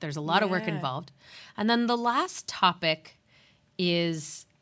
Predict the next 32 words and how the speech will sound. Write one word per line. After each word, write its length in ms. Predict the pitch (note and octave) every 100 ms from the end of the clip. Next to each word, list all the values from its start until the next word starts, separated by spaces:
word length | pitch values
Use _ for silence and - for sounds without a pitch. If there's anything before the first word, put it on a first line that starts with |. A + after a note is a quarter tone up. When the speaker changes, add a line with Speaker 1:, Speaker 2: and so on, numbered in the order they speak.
| -
Speaker 1:
something 640 | - C#4+ D#4+ D#4+ D#4+ D4
that 360 | A3+ G3+ G3 F#3+ -
is, 580 | F#3 F3+ F3 E3 - -
uh, 320 | F3 F3 - D3+
that 220 | C3+ -
comes 260 | C4+ C#4
up 160 | B3+ -
the 220 | - F3
most, 500 | F#3 F3 F3 G3 - G3
but 140 | E3+
is 140 | F3+
sorta 720 | - - F4+ A4+ A#4 G#4 F4+
one 340 | B3 B3 B3 B3
that 260 | A3 F#3+
we 140 | F#3+ G#3
see 300 | - G#3+ G3 -
people 240 | - G3+
kinda 240 | G3 F#3 E3+
opt 260 | F3 F3 F#3+
in 100 | F#3
and 120 | E3+
out 180 | D#3 D#3+
of 140 | E3
quite 180 | - F3
a 40 | D3+
bit, 260 | D#3+ F#3+ -
which 180 | F#3 F3+
is, 240 | D#3+ E3 -
um, 180 | D#3+
sexually 380 | D3 G#3+ G#3+ G#3
explicit 380 | F3+ - D#3 - - _
material. 600 | F3+ D3+ - - - -